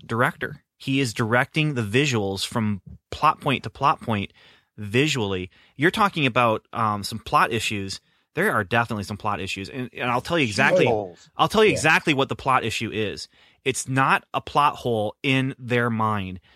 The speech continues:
Speaker 1: They are going to a point in time in the movie. We have to get from this point to this point,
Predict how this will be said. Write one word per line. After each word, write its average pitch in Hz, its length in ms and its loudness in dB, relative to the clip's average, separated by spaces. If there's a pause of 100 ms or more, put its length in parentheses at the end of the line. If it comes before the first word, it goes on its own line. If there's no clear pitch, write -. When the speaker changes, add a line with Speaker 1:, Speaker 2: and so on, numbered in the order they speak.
(140)
Speaker 1:
They 135 280 2
are 127 320 2
going 139 480 2
to 135 320 -2
a 117 80 0
point - 640 -4
in 135 180 -2
time 104 640 0 (340)
in 143 180 2
the 139 60 2
movie. 131 380 0
We 120 200 -6
have 139 240 -2
to 135 80 -2
get 120 120 -2
from 107 160 -4
this 123 220 0
point 180 340 -2 (480)
to 165 100 0
this 151 260 2
point, 107 380 -6